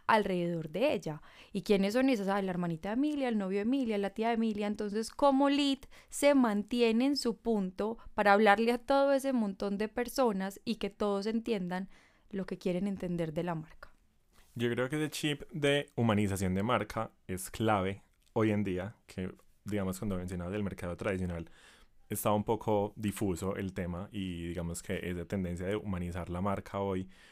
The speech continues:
Speaker 2: nos da como la posibilidad de ponerlo a convivir como una marca en, en la vida real. Eh, y es precisamente marcado como ese A D N.
Speaker 1: Sí, y ¿sabes qué? Yo creo que últimamente ha habido un error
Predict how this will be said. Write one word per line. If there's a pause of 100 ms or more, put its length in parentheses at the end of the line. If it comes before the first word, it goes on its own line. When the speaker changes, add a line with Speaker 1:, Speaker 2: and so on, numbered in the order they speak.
(100)
Speaker 2:
nos
da
como
la
posibilidad
de
ponerlo
a
convivir
como
una
marca (360)
en,
en
la
vida
real. (560)
Eh, (400)
y (340)
es
precisamente
marcado
como
ese
A
D
N. (300)
Speaker 1:
Sí,
y
¿sabes
qué?
Yo
creo
que
últimamente
ha
habido
un
error